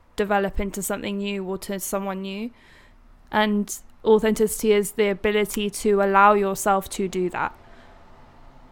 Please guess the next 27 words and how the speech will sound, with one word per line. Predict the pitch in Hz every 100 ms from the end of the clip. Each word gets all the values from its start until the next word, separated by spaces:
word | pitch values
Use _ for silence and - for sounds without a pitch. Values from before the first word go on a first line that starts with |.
| - - -
That, | - 208 - - -
so | 233 220
it's, | 214 -
it's | 220 226
like | 214 - - - - - - - -
this, | 214 - - -
it | 233 -
is | 240 220
a |
fluid | 208 - 214 202 180
thing, | - 185 - 208 -
I | 196
feel. | - - - 220 - - - - - - - -
Do | 220
you |
know | 208
what | 208
I |
mean? | 208 214 185 202
That's | 226 233
what | 240 233
it | 220
means | 214 208 -
to | 214
me, | 208 196
of, | 185
like, | 202 190 175 -